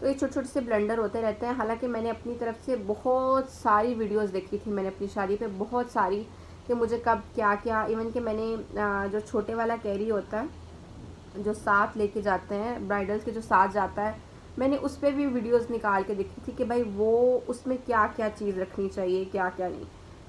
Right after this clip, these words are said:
कज़न से भी पूछा, सबसे पूछा, लेकिन मैंने अलग से वीडियोज़ भी देखी तो कि उसमें भी क्या क्या रखना है मुझे। तो वो सारी चीज़ें करके भी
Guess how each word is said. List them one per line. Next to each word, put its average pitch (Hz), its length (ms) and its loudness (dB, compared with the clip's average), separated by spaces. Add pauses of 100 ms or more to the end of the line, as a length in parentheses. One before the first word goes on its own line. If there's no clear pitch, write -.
(140)
कज़न 247 300 4
से 285 140 2
भी 285 100 2
पूछा, 247 520 0
सबसे 247 360 0
पूछा, 247 380 -2
लेकिन 226 240 -2
मैंने 226 200 -2
अलग 208 280 0
से 247 160 -2
वीडियोज़ 208 480 0
भी 214 140 -2
देखी 208 400 -2 (480)
तो 214 520 4
कि - 60 -6
उसमें 262 320 0
भी 254 60 -2
क्या 220 220 4
क्या 202 400 -2
रखना 214 320 -2
है 202 80 0
मुझे। 185 340 -4 (340)
तो 226 100 0
वो 240 180 4
सारी 240 400 4
चीज़ें 240 600 -2
करके 233 360 0
भी 247 280 -4